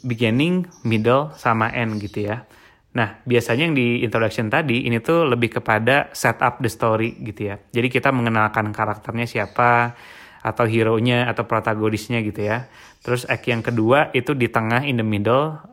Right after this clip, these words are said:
itu ada sesuatu dan terjadi tanda kutip konflik misalnya ya. Jadi si karakter ini tuh undergo some kind of struggling gitu. Dan act ketiga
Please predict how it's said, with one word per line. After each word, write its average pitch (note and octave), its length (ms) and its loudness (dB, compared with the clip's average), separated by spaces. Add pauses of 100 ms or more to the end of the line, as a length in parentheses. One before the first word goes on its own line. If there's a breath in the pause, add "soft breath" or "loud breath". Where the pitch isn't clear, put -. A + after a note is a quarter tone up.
itu C#3 240 -2
ada G#2+ 320 2
sesuatu A2 640 -2
dan A2 320 0
terjadi A2 320 0
tanda G#2+ 240 0
kutip - 400 -2 (480 loud breath)
konflik B2 560 0
misalnya G#2+ 360 -2
ya. A#2 140 0 (1300)
Jadi B2 240 2
si C3+ 160 -2
karakter A#2 460 2
ini A#2 180 0
tuh C#3+ 180 0
undergo A2+ 460 2
some A2 260 -4
kind A#2 220 0
of A2 160 -2
struggling G#2+ 720 -2
gitu. G#2 160 -14 (640 loud breath)
Dan A#2+ 240 0
act B2 240 -2
ketiga D3 500 2